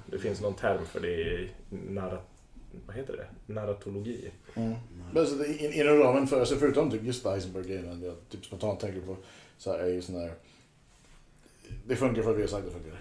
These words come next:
Speaker 2: i det här.
Speaker 1: Mm.
Speaker 2: Så. Och, och det, det får man ju, det finns ju serier och andra saker serier med be-,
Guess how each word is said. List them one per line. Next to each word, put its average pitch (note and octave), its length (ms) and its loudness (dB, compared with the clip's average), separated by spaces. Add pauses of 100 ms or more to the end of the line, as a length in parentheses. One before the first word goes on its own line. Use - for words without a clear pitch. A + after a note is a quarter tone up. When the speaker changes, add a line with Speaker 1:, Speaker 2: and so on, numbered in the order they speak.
(120)
Speaker 2:
i G2 60 -6
det F2 80 -6
här. E2+ 460 -6 (100)
Speaker 1:
Mm. F2 100 2 (360)
Speaker 2:
Så. F2 160 -4 (720)
Och, A2+ 180 6 (140)
och A2+ 80 0
det, A2 120 0
det G#2+ 80 0
får A#2 120 0
man A2+ 120 2
ju, G2 280 -4 (640)
det G2+ 60 -6
finns G#2+ 220 -2
ju G#2 80 -4
serier F#2 640 -2
och D#2+ 80 -8
andra G2 140 -8
saker A2+ 200 2
serier F#2+ 220 -4
med F#2 200 -8
be-, G#2 580 -8